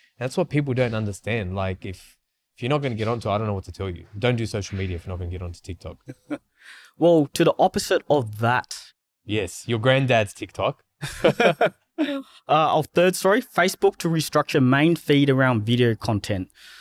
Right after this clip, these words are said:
Speaker 2: So apparently there's been leaked intermo-, internal memo,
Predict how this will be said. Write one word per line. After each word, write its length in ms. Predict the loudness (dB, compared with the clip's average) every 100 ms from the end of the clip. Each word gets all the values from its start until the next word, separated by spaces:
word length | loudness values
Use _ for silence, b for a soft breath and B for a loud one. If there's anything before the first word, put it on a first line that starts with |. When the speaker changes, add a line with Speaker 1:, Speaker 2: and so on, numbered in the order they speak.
| B -12
Speaker 2:
So 440 | 0 4 4 4 0
apparently 460 | -6 0 2 4 4
there's 240 | 2 2
been 320 | 2 2 4
leaked 280 | 4 2 2
intermo-, 640 | 0 2 2 4 4 2 -2 _ 2
internal 420 | 4 6 6 6
memo, 640 | 6 6 4 4 2